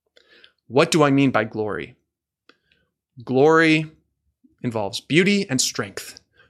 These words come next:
beauty and power. And the glory of God is his beauty and power, and he has injected that glory into us,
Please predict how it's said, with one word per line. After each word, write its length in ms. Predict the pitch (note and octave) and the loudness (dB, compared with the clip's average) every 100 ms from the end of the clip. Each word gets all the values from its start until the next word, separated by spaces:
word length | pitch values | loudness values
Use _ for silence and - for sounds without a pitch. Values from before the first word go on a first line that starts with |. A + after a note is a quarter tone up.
| B2+ | -8
beauty 560 | A#2+ E3+ A3 A3 G#3+ G#3 - - | -2 2 4 2 0 -4 -14 -8
and 240 | C#3+ C#3 | -6 -4
power. 580 | - - A2+ A2 F2 - _ _ _ _ _ - | -6 -8 -6 -8 -10 -18 _ _ _ _ _ -4
And 100 | D3+ | 0
the 60 | D3+ | 0
glory 420 | D#3 F3 F3+ E3+ | 2 4 4 2
of 100 | C3+ | 2
God 320 | D3+ - - | 2 2 -2
is 120 | C3 | -8
his 120 | C3 | -8
beauty 440 | A2 D#3 A3 A3 D#3+ | -6 0 2 2 0
and 100 | E3 | -4
power, 380 | - B2+ A#2+ - - | -4 -4 -4 -6 -10
and 120 | C#3+ C3 | -10 -6
he 240 | G#3+ A#3+ | -2 -2
has 300 | - E3 D3 | 0 -2 -2
injected 1080 | D#3+ D3 B2+ B2+ C3 G#3 - - - - _ _ - - _ - | -4 -6 -4 -2 2 2 0 -14 -16 -16 _ _ -20 -20 _ -18
that 480 | A2+ A#2+ F3 G3 | -6 -2 -2 -2
glory 520 | D3 D#3+ D#3 B2 A#2+ - _ _ | -4 -2 0 -2 -6 -14 _ _
into 640 | A#3 C#4 - - G#3 F#3+ - | 0 2 0 0 0 0 -2
us, 440 | C#3+ - - - | -2 0 0 -2